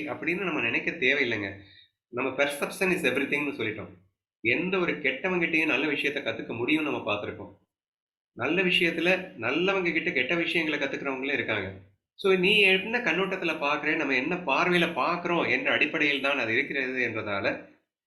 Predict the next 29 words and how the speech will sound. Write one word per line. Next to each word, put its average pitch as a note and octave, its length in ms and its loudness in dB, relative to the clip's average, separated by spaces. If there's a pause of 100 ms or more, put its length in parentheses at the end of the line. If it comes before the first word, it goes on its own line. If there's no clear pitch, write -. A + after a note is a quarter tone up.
(260)
நீங்க E3+ 360 4
கோயில் F3+ 320 0
கட்டி E3+ 200 2
நீங்க E3 240 2
கோயில் D#3 300 0
நிர்வாகம் C#3+ 380 -2
பண்றீங்க C#3 400 0
அப்படின்னா, A#2+ 320 -2 (100)
பியூர் D#3+ 380 0
இன்டென்ஷன் C3 440 -4
ஆனவங்க A#2 380 -2
எப்படி A#2 200 -2
வேணா A#2 280 -4
பண்ணுங்க. G2+ 320 -4 (600)
ஆனா A#2 220 2
நீங்க C#3 380 2
கோயிலுக்கு F3+ 400 2
செல்லும் F#3+ 360 2
நபராக D3+ 420 -2
இருக்கும் C3+ 340 -4
பட்சத்தில், A2 560 0 (640)
நீ, A#2 360 0
நாம், C#3+ 440 0
நம்ம C3+ 340 0
வேலை D#3+ 320 2
என்னவோ C3 420 0
அதை A#2+ 120 -2
மட்டும் C#3 260 -4
அற்புதமா C#3 480 -2